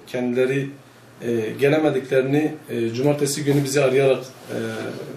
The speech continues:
bildirdiler. E, ilerleyen zamanda geleceklerini de bu bölgeye dikkati çekmek adına da farklı çalışmalara imza atacaklarını kendileri belirtti bize.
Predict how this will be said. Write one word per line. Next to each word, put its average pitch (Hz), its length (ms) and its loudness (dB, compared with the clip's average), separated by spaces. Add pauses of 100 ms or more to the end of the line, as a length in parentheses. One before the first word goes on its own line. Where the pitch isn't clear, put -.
(120)
bildirdiler. 127 540 0 (720)
E, 131 60 0 (320)
ilerleyen 190 360 4
zamanda 190 500 4 (120)
geleceklerini 160 760 4
de 139 160 0 (680)
bu 165 180 2
bölgeye 180 360 6
dikkati 165 340 -2
çekmek 165 360 2
adına 156 320 2
da 160 160 2
farklı 151 340 -4
çalışmalara 147 540 2
imza 156 180 4
atacaklarını 147 520 0
kendileri 139 420 2
belirtti 131 380 2
bize. 127 300 0